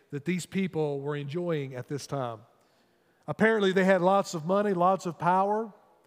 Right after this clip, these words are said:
That money was being given out and distributed, and people were living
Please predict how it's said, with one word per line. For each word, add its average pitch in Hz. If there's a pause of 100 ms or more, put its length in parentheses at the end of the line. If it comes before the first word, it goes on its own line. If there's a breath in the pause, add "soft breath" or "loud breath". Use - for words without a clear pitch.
(260 soft breath)
That 185
money 214 (180 loud breath)
was 160
being 180 (320 soft breath)
given 208
out 220
and 185
distributed, 220
and 165
people 226
were 175
living 226